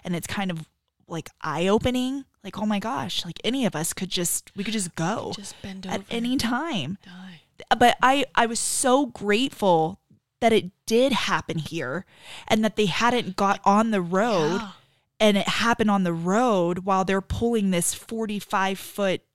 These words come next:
Speaker 1: fifth wheel. It's terrifying.
Speaker 2: Yeah.
Speaker 1: But we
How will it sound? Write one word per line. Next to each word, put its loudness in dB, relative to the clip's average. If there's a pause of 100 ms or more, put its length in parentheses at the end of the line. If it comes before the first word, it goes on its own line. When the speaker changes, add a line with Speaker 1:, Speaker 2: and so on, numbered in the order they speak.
(800)
Speaker 1:
fifth 0
wheel. -2 (1300)
It's -4
terrifying. -2
Speaker 2:
Yeah. -14 (800)
Speaker 1:
But 0
we 0